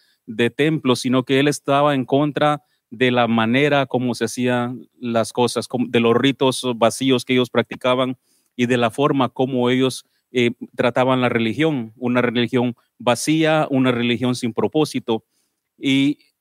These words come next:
ahí incluso estaba Caifás, que fue uno de los, que, o que era en ese tiempo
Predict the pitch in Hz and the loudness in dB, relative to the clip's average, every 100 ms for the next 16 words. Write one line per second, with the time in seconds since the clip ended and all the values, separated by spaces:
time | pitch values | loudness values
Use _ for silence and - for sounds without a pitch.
0 | _ - 135 143 202 190 151 170 185 - | _ -4 0 2 2 0 0 0 0 0
1 | 147 139 - _ 135 - 135 139 131 123 | 0 -2 -8 _ -2 0 0 0 0 0
2 | 117 156 156 131 120 - 131 131 135 127 | 0 0 0 0 -4 -2 0 2 0 0
3 | 117 113 - 127 135 120 127 143 151 127 | 0 -4 -2 -2 0 0 0 2 2 0
4 | 127 131 135 139 160 156 | -2 -4 -4 -2 -2 -4